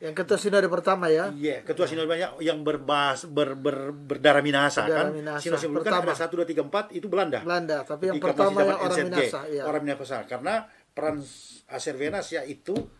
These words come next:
Speaker 2: ketika tembak-menembak, dia itu me-, menjadi fasilitator.
Speaker 1: Pendamai,
Speaker 2: Gara-gara
Speaker 1: ya? Hmm.
Speaker 2: ketika di deklarasi dua Maret, bulan Agustus datang di Minahasa, Tomohon, Soekarno datang gara-gara itu. Bahkan panggil Pak Su-, Pak Asir Wenas, "Eh, mana pi jadi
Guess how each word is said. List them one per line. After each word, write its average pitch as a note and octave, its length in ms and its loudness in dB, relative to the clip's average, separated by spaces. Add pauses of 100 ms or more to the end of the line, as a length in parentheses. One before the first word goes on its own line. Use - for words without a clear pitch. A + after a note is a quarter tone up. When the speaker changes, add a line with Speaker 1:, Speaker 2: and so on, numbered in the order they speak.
(240)
Speaker 2:
ketika D3 480 -4
tembak-menembak, C3+ 720 -8
dia D#3 160 -4
itu E3 240 -6
me-, C3 480 -12 (880)
menjadi C3+ 240 -6
fasilitator. A2 720 -12 (420)
Speaker 1:
Pendamai, A2+ 160 2 (320)
Speaker 2:
Gara-gara - 80 4
Speaker 1:
ya? C#3 140 2 (320)
Hmm. C#3+ 180 -16
Speaker 2:
ketika C#3 320 -6
di C3+ 160 -4
deklarasi C3+ 480 -4
dua B2+ 160 -2
Maret, D#3 320 -4 (760)
bulan D3 260 -6
Agustus C#3+ 400 -6
datang C3 320 -4
di B2+ 60 -8
Minahasa, B2+ 500 -6
Tomohon, D3+ 400 -6 (340)
Soekarno - 380 -12
datang E3+ 260 -10
gara-gara D#3 320 -6
itu. F3+ 240 -10
Bahkan F3+ 400 -12
panggil E3+ 220 -10
Pak D3 160 -10
Su-, - 160 -16
Pak A2+ 240 -14 (720)
Asir - 180 -16
Wenas, A2 300 -14
"Eh, - 160 -20 (160)
mana G2+ 160 -20
pi B2 100 -20
jadi B2 380 -16